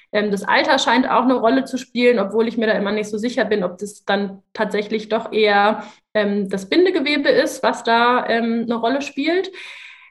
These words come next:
Ähm, man kann tatsächlich viel in der Schwangerschaft schon machen. Also man darf in der Schwangerschaft, ähm, auch den Bauch trainieren. Natürlich sollte man drauf achten, nicht die geraden Bauchmuskulatur, ähm, oder die gerade Bauch-, Bauchmuskulatur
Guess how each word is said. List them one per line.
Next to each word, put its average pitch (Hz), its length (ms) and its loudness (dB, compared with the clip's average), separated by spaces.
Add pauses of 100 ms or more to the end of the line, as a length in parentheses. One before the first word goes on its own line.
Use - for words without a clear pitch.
(260)
Ähm, 247 520 4
man 247 180 2
kann 302 440 0
tatsächlich 277 840 -4
viel 349 380 4
in - 180 4
der 233 120 2
Schwangerschaft 233 580 0
schon 180 140 -2
machen. 180 320 -4
Also 190 200 -2
man 190 180 2
darf 208 320 4
in 226 100 0
der 220 80 2
Schwangerschaft, 247 880 0
ähm, 196 520 -2
auch 240 180 2
den 262 180 0
Bauch 185 180 2
trainieren. 233 460 2
Natürlich 254 420 0
sollte 233 300 0
man 214 320 -2 (320)
drauf 220 160 2
achten, - 300 2
nicht 240 180 2
die 214 60 -4
geraden 220 340 2
Bauchmuskulatur, 269 1300 0
ähm, 220 360 -2
oder 208 120 -2
die 190 80 -10
gerade 220 260 0
Bauch-, 208 260 2
Bauchmuskulatur 254 1000 2